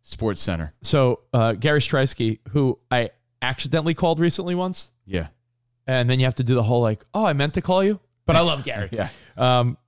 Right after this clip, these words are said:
Speaker 2: I saw him on his
Speaker 1: What do you
Speaker 2: Instagram.
Speaker 1: mean to call? Gary Sinise?
Speaker 2: Yeah, I was like, "Gary Sinise, I really love what you do for the military." And it was like, "Oh, no, Gary Streisky." <laughs>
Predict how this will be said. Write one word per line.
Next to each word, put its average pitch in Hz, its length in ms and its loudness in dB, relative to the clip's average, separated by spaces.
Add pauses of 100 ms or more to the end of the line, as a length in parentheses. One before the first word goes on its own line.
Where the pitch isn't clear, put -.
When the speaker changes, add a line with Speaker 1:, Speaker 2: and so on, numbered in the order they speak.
(260)
Speaker 2:
I 165 60 0
saw 240 200 0
him 202 220 4
on 165 80 2
his 196 100 6
Speaker 1:
What 190 60 4
do 180 80 4
you 165 60 4
Speaker 2:
Instagram. 160 340 6
Speaker 1:
mean 339 80 0
to 240 100 -2
call? 90 260 0
Gary 117 340 2
Sinise? 120 460 0 (400)
Speaker 2:
Yeah, 226 240 4
I 151 40 2
was 151 140 0
like, 151 220 0
"Gary 262 220 2
Sinise, 190 360 0
I 170 40 2
really 214 280 8
love 208 120 6
what 180 120 0
you 175 60 0
do 180 120 2
for - 80 -4
the 160 80 0
military." 131 500 -2 (240)
And 160 120 -4
it 175 40 -2
was 160 100 -4
like, 156 220 -4
"Oh, 202 220 2
no, 220 240 2
Gary 240 220 2
Streisky." 285 680 2
<laughs> - 260 -18